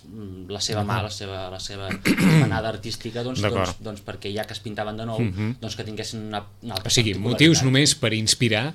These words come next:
Speaker 2: i a partir
Speaker 1: Això
Speaker 2: d'aquí que es
Speaker 1: mateix,
Speaker 2: pogués.
Speaker 1: això mateix, això
Speaker 2: D'acord.
Speaker 1: mateix.
Speaker 2: Acabats
Speaker 1: És a dir,
Speaker 2: també
Speaker 1: és a
Speaker 2: tots,
Speaker 1: dir,
Speaker 2: eh?
Speaker 1: el, el, el Llucifer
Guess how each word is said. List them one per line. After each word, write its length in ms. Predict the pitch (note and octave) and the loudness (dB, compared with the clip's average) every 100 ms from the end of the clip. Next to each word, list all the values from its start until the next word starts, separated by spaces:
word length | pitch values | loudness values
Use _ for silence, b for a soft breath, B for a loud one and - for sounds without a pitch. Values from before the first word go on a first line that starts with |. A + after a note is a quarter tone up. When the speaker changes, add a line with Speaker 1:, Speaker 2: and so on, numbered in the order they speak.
| - - | -10 -14
Speaker 2:
i 160 | F#2 F2+ | -6 -4
a 80 | F2+ | -2
partir 260 | G2 A2 | -2 0
Speaker 1:
Això 60 | G2+ G2+ | 0 4
Speaker 2:
d'aquí 40 | C3 | 4
que 80 | A2 | 4
es 40 | |
Speaker 1:
mateix, 80 | G2 G2+ | 2 2
Speaker 2:
pogués. 240 | G#2+ C3+ | 4 2
Speaker 1:
això 140 | - G#2+ | -2 -6
mateix, 300 | F#2+ F2 F#2 | -8 -10 -12
això 200 | - F#2 | -12 -10
Speaker 2:
D'acord. 240 | F2 F2 | -8 -8
Speaker 1:
mateix. 160 | - - _ _ _ _ _ _ _ | -10 -18 _ _ _ _ _ _ _
Speaker 2:
Acabats 280 | - - A#2+ | -8 0 4
Speaker 1:
És 80 | C#3 | 4
a 20 | |
dir, 80 | C#3 | 6
Speaker 2:
també 220 | C#3 C3 | 8 8
Speaker 1:
és 100 | B2 | 8
a 40 | E3+ | 6
Speaker 2:
tots, 160 | F#3 | 6
Speaker 1:
dir, 80 | C3+ | 4
Speaker 2:
eh? 80 | B2+ | 4
Speaker 1:
el, 120 | A#2+ A2+ A2+ | 2 -2 -2
el, 200 | A2 G#2+ | -4 -4
el 140 | A2 | -4
Llucifer 400 | A2+ A2+ A#2 B2 | -2 -4 -2 0